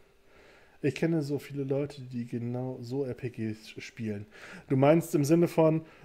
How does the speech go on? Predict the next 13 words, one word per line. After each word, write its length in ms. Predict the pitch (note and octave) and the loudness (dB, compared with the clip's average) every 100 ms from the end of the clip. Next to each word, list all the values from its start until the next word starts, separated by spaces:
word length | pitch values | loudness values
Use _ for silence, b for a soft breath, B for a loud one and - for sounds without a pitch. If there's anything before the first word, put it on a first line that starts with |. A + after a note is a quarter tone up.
| B | B
egal 520 | D#3 D#3+ D3+ E3 G3 | 0 4 6 8 8
was 200 | E3+ D3+ | 8 4
ist, 320 | - F3 F#3 C#3 | 8 8 8 2
reinrennen 920 | B2 C#3 D#3+ G3+ F#3+ D#3 F3 G#3 G#3+ | 2 8 10 12 10 10 8 8 6
und 220 | D#3 D#3+ | 4 2
einfach 380 | D3+ E3 D3 C#3 | -4 -2 -4 2
alles 400 | D#3 G3 G3+ - | 4 10 8 8
niederknüppeln, 960 | D3+ G3+ G#3 G3+ F3 F#3+ F#3+ F#3+ G3 | 4 8 8 6 8 8 10 8 8
Hauptsache 460 | D#3 F3+ - F3 - | 6 4 2 0 2
wir 100 | C#3+ | 0
kämpfen 440 | - E3+ A#3 - | 6 4 4 0
mal 160 | G#3+ G3 | 2 2
wieder? 300 | G3 G#3+ | 2 -2